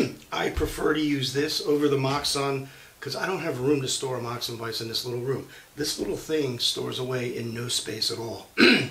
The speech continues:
And it has a few other tricks up its sleeve.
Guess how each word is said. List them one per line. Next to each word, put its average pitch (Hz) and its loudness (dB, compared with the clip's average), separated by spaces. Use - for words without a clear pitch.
And 151 4
it 180 4
has 151 2
a 131 -2
few 151 0
other 135 4
tricks - 2
up 117 -4
its 113 -2
sleeve. 107 0